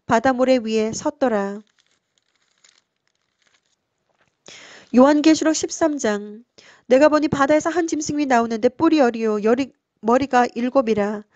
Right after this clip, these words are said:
그 뿔에는 열 면류관이 있고 그 머리들에는 참람한 이름들이 있더라. 내가 본 짐승은 표범과, 표범과 비슷하고 그 발은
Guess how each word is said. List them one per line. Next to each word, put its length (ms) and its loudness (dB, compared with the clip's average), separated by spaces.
그 120 -2
뿔에는 420 0
열 240 4
면류관이 540 0
있고 300 -2
그 120 -4
머리들에는 720 0
참람한 640 0
이름들이 600 2
있더라. 440 -2
내가 240 2
본 160 4
짐승은 360 -4
표범과, 580 0
표범과 500 0
비슷하고 600 -6
그 180 -6
발은 340 0